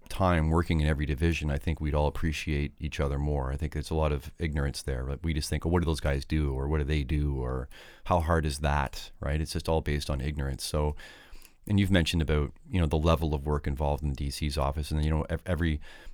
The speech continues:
every phone call you get, and I experienced this in training, that, you know, you get a phone call, and rightly so, for something important, but sometimes there's, maybe there's this mentality that their phone call is the only one you're getting that day,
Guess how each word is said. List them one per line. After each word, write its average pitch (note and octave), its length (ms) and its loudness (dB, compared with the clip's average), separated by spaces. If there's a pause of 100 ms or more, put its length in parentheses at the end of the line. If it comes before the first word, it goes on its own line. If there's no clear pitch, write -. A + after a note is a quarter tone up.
(160)
every F#2+ 180 4
phone F2+ 340 4
call D#2 240 4
you C#2+ 160 0
get, C#2+ 160 0
and D#2 120 0
I D2+ 60 4
experienced D2 480 -2
this D2 180 -6
in C2 60 -4
training, D2+ 440 0
that, C#2+ 240 -2 (120)
you E2+ 100 0
know, C#2+ 120 2
you D#2+ 120 0
get E2 100 4
a D2+ 60 2
phone D#2 260 0
call, E2 400 2
and E2+ 140 2
rightly F2+ 260 6
so, F#2 300 6
for E2 140 -2
something D#2+ 280 0
important, D#2+ 420 2
but D2+ 180 2 (540)
sometimes E2 500 2
there's, D2+ 140 0
maybe D#2+ 220 0
there's D2+ 140 0
this D2 120 -8
mentality D2+ 500 0
that C#2+ 200 -2 (640)
their F2 180 8
phone E2+ 240 4
call D#2+ 240 4
is D2 60 0
the E2 80 2
only D#2+ 160 4
one D#2 160 4
you're D2 100 2
getting C#2 380 2
that C2+ 240 -4
day, C2 280 -2